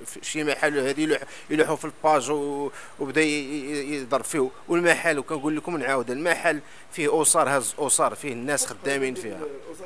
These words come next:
إيوا تقريبًا واحد خمسطاش أسرة هنا خد-، راه خدامين معانا هنا. أرباب ديال خمسطاش أسرة ولا عشرين أسرة خدامين معانا في هاد المحل هاد.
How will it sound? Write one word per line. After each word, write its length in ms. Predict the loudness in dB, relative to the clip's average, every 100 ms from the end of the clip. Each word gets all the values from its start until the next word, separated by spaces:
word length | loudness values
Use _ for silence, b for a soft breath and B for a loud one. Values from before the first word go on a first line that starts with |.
| -14 -14 -16 -18 -18 -16 -8
إيوا 220 | 0 0
تقريبًا 320 | 0 0 2
واحد 180 | 2 0
خمسطاش 440 | 2 2 4 2
أسرة 460 | 4 4 4 4 4
هنا 100 | 4
خد-، 300 | 0 -6 0
راه 360 | 0 2 -2 -2
خدامين 460 | -6 -2 0 0
معانا 280 | -4 -6 -6
هنا. 120 | -12 -16 -16 -12 -12 -8
أرباب 300 | -6 2 4
ديال 160 | 4 2
خمسطاش 460 | 2 -6 -2 -2 0
أسرة 380 | -2 -2 0
ولا 180 | 0 0
عشرين 280 | -4 -4 -4
أسرة 260 | -2 -2 -2
خدامين 440 | -6 -6 -6 -4
معانا 200 | -6 -8
في 80 | -8
هاد 100 | -10
المحل 360 | -10 -10 -10
هاد. 100 | -10